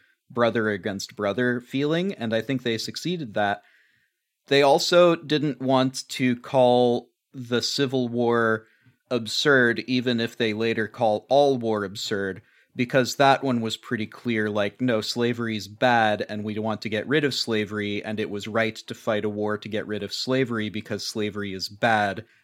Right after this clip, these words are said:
I think that's the general consensus on the American Civil War, that it was, it sucked, but it was needed. Anyway, uh, I think they do well to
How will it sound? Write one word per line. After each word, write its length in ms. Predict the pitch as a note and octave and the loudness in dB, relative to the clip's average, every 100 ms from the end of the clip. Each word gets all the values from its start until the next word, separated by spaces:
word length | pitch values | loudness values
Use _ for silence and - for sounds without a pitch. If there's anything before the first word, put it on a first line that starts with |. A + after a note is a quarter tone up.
| _ | _
I 100 | B2+ | -2
think 200 | E3+ E3+ | -2 2
that's 240 | E3 D3+ | 2 2
the 120 | - | -4
general 480 | B2+ A#2+ C3+ B2+ A#2 | -4 2 2 2 0
consensus 920 | G#2+ A#2+ G#2 B2+ A#2 - F#2+ - - - | 0 -4 -2 -2 -2 -4 -4 -2 -4 -4
on 380 | G#2 G2 F#2+ F2 | -4 -4 -8 -10
the 100 | - | -10
American 500 | G2+ G2+ G2 - F#2 | -6 -6 -6 -8 -8
Civil 360 | - G2+ F2+ F#2 | -6 -6 -8 -6
War, 300 | G#2+ F#2 F2+ | -4 -4 -6
that 180 | F#2+ F2 | -8 -10
it 80 | |
was, 300 | F2 F2 - - _ _ _ | -10 -12 -12 -16 _ _ _
it 160 | F#2 | -10
sucked, 380 | - D3+ A#2 - | -2 4 2 2
but 120 | G#2 | -8
it 120 | F#2+ F2 | -8 -10
was 140 | F#2 | -10
needed. 400 | G#2+ G#2+ F2 F2 _ _ _ _ - - - - _ _ _ | -8 -8 -10 -16 _ _ _ _ -20 -20 -20 -20 _ _ _
Anyway, 440 | E3 F3 C#3+ B2 - | 4 8 6 6 4
uh, 440 | D3 C#3+ C#3 B2+ - - - - - - - _ | 8 8 8 6 0 -4 -6 -8 -18 -20 -20 _
I 100 | - | 2
think 200 | F3 B3 | 4 4
they 140 | A#3+ G3 | 6 4
do 180 | E3 E3 | 6 4
well 400 | D3 C#3 C#3+ C3 | 6 6 6 4
to 840 | - - C3 A#2+ A#2+ A#2 A#2 A#2 | -2 -2 0 2 0 -2 -4 -6